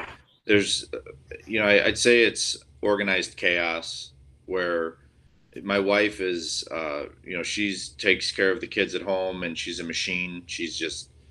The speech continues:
got it all under control. Um, you know, obviously, is with four kids, it's never really under control, but she's amazing at it. Uh,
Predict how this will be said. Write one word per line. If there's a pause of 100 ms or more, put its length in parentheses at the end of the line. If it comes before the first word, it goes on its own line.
(260)
got
it
all
under
control. (540)
Um,
you
know,
obviously, (300)
is (380)
with
four
kids, (100)
it's
never
really
under
control,
but
she's
amazing
at
it. (520)
Uh,